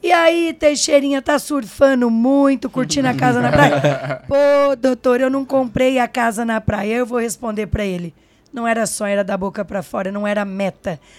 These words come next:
Speaker 1: Porque quando a gente tem uma meta clara e bem definida, a gente não mede esforços pra alcançá-la. Por isso que nunca foi sacrifício pra mim, Wesley, durante doze anos trabalhar de domingo a domingo, porque eu e meu marido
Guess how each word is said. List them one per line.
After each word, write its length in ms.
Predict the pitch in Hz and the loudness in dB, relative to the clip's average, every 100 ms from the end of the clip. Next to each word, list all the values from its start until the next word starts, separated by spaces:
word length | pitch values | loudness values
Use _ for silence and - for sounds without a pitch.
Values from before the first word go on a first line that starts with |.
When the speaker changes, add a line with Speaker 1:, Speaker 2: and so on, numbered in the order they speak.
| - _ | -20 _
Speaker 1:
Porque 160 | - 180 | -14 -4
quando 280 | 262 262 | -4 -2
a 80 | 254 | -4
gente 300 | 208 240 - | -4 -6 -8
tem 160 | - 214 | -8 -4
uma 180 | 202 190 | -4 -2
meta 400 | 208 208 208 185 | -2 -4 -6 -14
clara 400 | - 208 208 202 | -6 -2 -2 -4
e 40 | |
bem 260 | 170 190 190 | -6 -8 -6
definida, 760 | 190 - - 185 240 185 170 - _ _ _ | -8 -8 -8 -4 -4 -4 -6 -8 _ _ _
a 100 | 214 | -8
gente 400 | 190 220 208 - | -6 -6 -8 -10
não 380 | 208 226 262 294 | -6 -4 -4 -4
mede 440 | 269 226 220 175 196 | -2 0 -2 -4 -8
esforços 960 | - - 214 202 208 - 240 - - _ _ _ - | -8 -4 2 2 2 -4 -4 -6 -8 _ _ _ -6
pra 140 | 214 | -2
alcançá-la. 600 | 214 - 226 - 180 180 165 - | -2 -2 -6 -4 -6 -8 -10 0
Por 180 | 294 | 2
isso 460 | 285 330 - 349 359 - _ _ _ _ - | 4 4 2 -2 -2 -6 _ _ _ _ -2
que 120 | 294 | 2
nunca 480 | 262 285 381 370 311 | 2 2 -2 0 0
foi 300 | - 254 240 | 2 2 2
sacrifício 840 | - 233 - 220 - 233 208 262 | -2 -8 -6 -8 -8 -8 -8 -10
pra 200 | 175 208 | -4 -2
mim, 180 | 208 262 | 0 2
Wesley, 500 | 233 202 175 180 170 - _ _ _ _ | 2 2 0 -4 -8 -12 _ _ _ _
durante 380 | 226 226 240 - | 0 2 2 -4
doze 400 | 196 247 254 202 | 2 4 4 0
anos 240 | 233 233 - | -2 -4 -4
trabalhar 460 | 254 220 220 214 | -4 0 0 0
de 140 | 190 202 | -2 -6
domingo 300 | 220 214 214 | -4 -4 -4
a 20 | |
domingo, 340 | 208 180 170 - | -4 -4 -8 -10
porque 360 | 214 - 226 | -12 -10 -2
eu 180 | 240 277 | 2 2
e 40 | 285 | 2
meu 180 | 294 | -2
marido 520 | 277 277 233 208 214 | -2 -2 -2 -6 -8